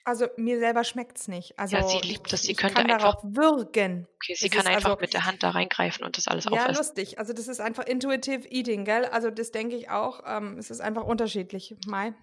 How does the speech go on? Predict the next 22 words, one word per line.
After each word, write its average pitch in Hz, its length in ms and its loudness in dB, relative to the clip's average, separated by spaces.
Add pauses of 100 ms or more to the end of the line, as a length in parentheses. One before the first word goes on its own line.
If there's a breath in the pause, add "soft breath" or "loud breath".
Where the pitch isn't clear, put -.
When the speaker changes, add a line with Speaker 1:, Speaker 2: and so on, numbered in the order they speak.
Speaker 1:
mein 202 220 8
Speaker 2:
Auch 220 40 2
Speaker 1:
Mann 240 200 6
liebt 277 440 2
Kokosöl 214 640 2
auch 233 340 0
über 294 300 4
alles. 220 280 6
Er 208 80 2
schmiert 240 240 4
sich 240 140 -6
sogar 214 240 4
in 202 60 0
die 208 100 0
Haare 226 440 4
und 208 100 0
da 202 120 2
werde 202 160 2
ich, 208 80 -10 (260)
äh, - 100 -6 (800 loud breath)
es 208 280 -8
ist, - 320 -10